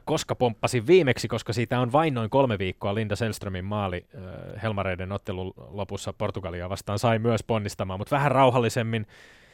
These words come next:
Koska tää suomalainen futisdominointi tärkeiden otteluiden loppuhetkillä, se alkaa olla jo pikkuhiljaa meidän futisfanien peruskauraa. Siihen alkaa tottua.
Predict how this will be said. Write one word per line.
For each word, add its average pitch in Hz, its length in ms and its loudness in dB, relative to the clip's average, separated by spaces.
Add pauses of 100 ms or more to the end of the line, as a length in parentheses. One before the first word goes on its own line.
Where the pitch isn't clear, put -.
(360)
Koska 107 200 -4
tää 101 140 2
suomalainen 104 480 2
futisdominointi 101 840 -4
tärkeiden 104 520 0
otteluiden 101 480 -2
loppuhetkillä, 95 640 -4
se 98 120 -4
alkaa 104 400 2
olla 123 240 6
jo 110 120 0
pikkuhiljaa 95 580 -4
meidän 92 240 -6
futisfanien 90 560 -8
peruskauraa. 90 800 -2
Siihen 90 260 -4
alkaa 120 240 0
tottua. - 600 -6